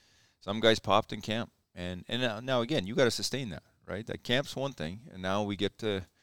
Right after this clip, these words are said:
where it means something. So there, there's some guys that were real great surprises that, that, that have probably moved up your lineup, and, and some guys got bumped out, you know, and, and that's, unfortunately, that's the, the,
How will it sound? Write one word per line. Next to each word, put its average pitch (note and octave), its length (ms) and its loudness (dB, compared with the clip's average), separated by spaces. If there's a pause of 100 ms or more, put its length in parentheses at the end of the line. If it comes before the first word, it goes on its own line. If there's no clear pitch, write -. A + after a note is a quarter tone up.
(240)
where F#2+ 160 2
it G2+ 60 0
means G#2+ 240 -2
something. - 340 -8
So F#2 400 0 (400)
there, G2 200 0
there's G#2+ 240 0
some F#2 180 -6
guys G#2 380 2
that F#2+ 140 0
were F2+ 200 -2
real G2 280 0
great G2 240 -2
surprises F2 640 -2
that, D#2+ 200 -2 (180)
that, E2+ 200 -10 (220)
that F#2 120 -4
have E2 120 -4 (100)
probably F2 280 -6
moved F2+ 260 -8
up - 160 -4
your F#2 100 -8
lineup, F2+ 380 -8 (240)
and, E2+ 560 -8
and F2 160 -12
some F#2+ 180 -8
guys G2+ 220 0
got G#2 200 2
bumped F#2+ 280 -4
out, G#2 180 -4 (320)
you F2 80 -14
know, F#2+ 200 -6
and, F#2 120 -6
and F2+ 180 -6
that's, F#2+ 300 -2 (640)
unfortunately, A2+ 560 -2
that's G#2 240 4
the, G2+ 260 4
the, F2 140 -2